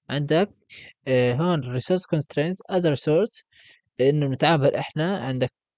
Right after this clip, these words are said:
person واحد بيشتغل على هاي البروسيس كلياتها.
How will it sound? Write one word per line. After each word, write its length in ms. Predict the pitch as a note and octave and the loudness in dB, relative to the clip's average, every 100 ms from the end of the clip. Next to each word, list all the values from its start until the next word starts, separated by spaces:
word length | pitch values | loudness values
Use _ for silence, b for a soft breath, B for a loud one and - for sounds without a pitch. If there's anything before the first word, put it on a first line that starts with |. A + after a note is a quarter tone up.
| - | 0
person 300 | F#3 F3+ - | 0 0 -4
واحد 440 | C#3 C#3+ C3 F3 - _ _ _ _ _ - | -2 -2 -2 -2 -4 _ _ _ _ _ -4
بيشتغل 600 | D#3 - D3 D3+ G#3 A3+ _ _ _ _ - | -2 2 4 4 0 -2 _ _ _ _ -4
على 160 | B2+ | -2
هاي 420 | A#2+ C#3+ D#3 F#3+ A3 _ _ b b b - | 0 0 2 0 -2 _ _ b b b -8
البروسيس 880 | A2+ D3 C#3+ F3+ G3 - - - - _ _ | -4 0 0 0 -2 -6 -10 -12 -16 _ _
كلياتها. 1160 | - C3 D3 D#3 D#3+ D#3 D3 A2+ G2+ G2+ A2 | 0 2 2 2 2 2 2 0 0 -6 -8